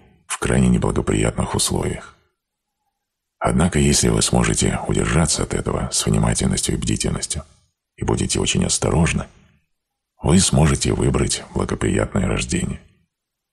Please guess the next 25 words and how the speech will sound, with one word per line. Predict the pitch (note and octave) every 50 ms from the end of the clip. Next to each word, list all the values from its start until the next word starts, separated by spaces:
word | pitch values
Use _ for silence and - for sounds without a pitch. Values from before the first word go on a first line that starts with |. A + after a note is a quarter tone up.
| _ _ _ _ _ _ _ _ _ _ _ _ _ _ _ _
На | - - D2 E2 G2+
этом | - E2+ D#2+ D2
этапе | - - - E2+ - A#1+ A#1
вы | A#1+
приходите | A1+ - G#1+ G#1 - - C2+ B1+ B1 B1 - A#1
в | G#1+ - -
крайнее | - A#1+ B1 A#1+ A#1+ A1+ A1+
смятение. | - - - B1 A#1+ - - G#1 - - G1+ - - _ _ _ _ _ _ _ _ _ _ _ _ _ _ _ _ _ _ _ -
И | C#2
если | C2 D2+ D#2+ - - C2 A#1
вы | B1 -
поддадитесь | - - A1+ A1 G#1+ A#1 A1+ - A#1+ - - G2+ - -
этому | - - G2 F#2+ G2
смятению | G2 - A2 G#2+ - - G#2+ G2+ F#2+ F#2 G2+
и | -
панике, | - - D#2+ F2 C#2 A#1 - - - - - - _ _ _ _ _ _ _ _ _ _ _
то | - A#1
никак | A1 G#1+ - - - D2+ D#2+ - - -
не | B1
сможете | - - - - C#2 C2+ B1 A#1 - -
повлиять | - - G#1+ G#1+ G#1 G1+ A1 A#1 A#1+ - - - - - _ _ _ _ -
на | - -
своё | - - G1+ - - -
следующее | - - - G#1 G1+ G1+ G1+ - - - G1+
рождение. | - G#1 - - - - - - - -